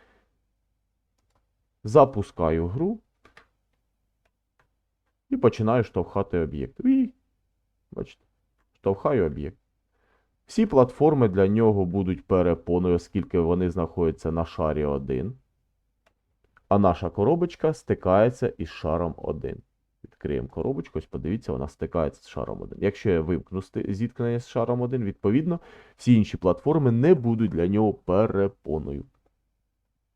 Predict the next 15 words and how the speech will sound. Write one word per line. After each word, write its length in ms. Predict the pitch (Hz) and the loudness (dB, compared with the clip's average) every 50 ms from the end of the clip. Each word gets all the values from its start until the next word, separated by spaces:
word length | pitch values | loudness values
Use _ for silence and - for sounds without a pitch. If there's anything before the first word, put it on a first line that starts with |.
| _ _ _ _ _ _ _ | _ _ _ _ _ _ _
Ось 180 | - 101 101 - | 0 0 0 0
така 320 | - - 71 - - 131 | -4 -6 -4 2 4 4
от 240 | 160 160 139 - - _ | 4 4 2 -2 -8 _
штука, 520 | _ - - - _ - - 82 - - 71 | _ -20 -20 -20 _ -10 -10 -6 -4 -4 -4
малята. 400 | 69 71 71 64 62 - - - - _ _ _ _ _ _ _ _ _ _ _ _ _ _ _ _ _ _ _ _ _ _ _ _ _ _ _ _ _ _ _ _ _ _ _ _ _ _ _ _ _ _ _ _ _ _ _ _ _ _ _ _ _ _ _ _ _ _ _ _ _ _ _ _ _ _ _ _ 104 | -2 -2 -2 -2 -4 -6 -8 -14 -18 _ _ _ _ _ _ _ _ _ _ _ _ _ _ _ _ _ _ _ _ _ _ _ _ _ _ _ _ _ _ _ _ _ _ _ _ _ _ _ _ _ _ _ _ _ _ _ _ _ _ _ _ _ _ _ _ _ _ _ _ _ _ _ _ _ _ _ _ 0
Ну 100 | 143 170 | 0 0
що 280 | - - - 95 - | 0 -2 -6 -6 -6
ж, 80 | - - | -6 -4
на 140 | - 101 104 | -2 -2 -2
цьому, 300 | 104 - 135 123 104 95 | 0 0 0 0 2 0
в 60 | 85 | -2
принципі, 500 | - - 98 101 95 85 - - - - | -2 0 0 0 0 0 -4 -10 -10 -6
в 60 | 85 80 | -4 -2
мене 260 | 85 82 82 80 78 | -2 -2 -2 -2 -4
все, 440 | - - - - - 127 147 - | -6 -10 -8 -2 0 0 0 0